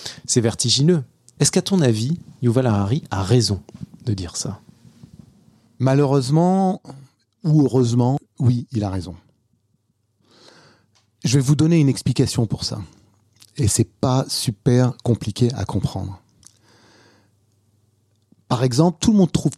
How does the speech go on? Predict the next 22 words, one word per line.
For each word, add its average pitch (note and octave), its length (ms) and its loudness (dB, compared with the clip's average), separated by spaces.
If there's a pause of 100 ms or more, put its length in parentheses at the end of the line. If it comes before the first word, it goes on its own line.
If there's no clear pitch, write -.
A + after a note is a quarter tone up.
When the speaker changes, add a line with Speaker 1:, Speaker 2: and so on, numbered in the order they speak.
(180)
Speaker 2:
très, - 180 2
très C#3 260 0
acceptable, B2 720 -2 (380)
et A2 80 -2
c'est G2+ 160 -4
normal, A#2 420 2
hein, C#3 220 0 (1400)
parce - 280 -6
que - 40 -20 (100)
de A#2 200 0
faire F3 180 0
de C3 80 0
la A2 80 0
thérapie C3+ 400 0
génique B2+ 380 2
aujourd'hui, G#2+ 400 2
par G#2 160 -4
exemple, A#2+ 280 0
pour G#2 140 -2
des G2+ 120 -2
bébés A2+ 260 0
bulles. C#3+ 260 2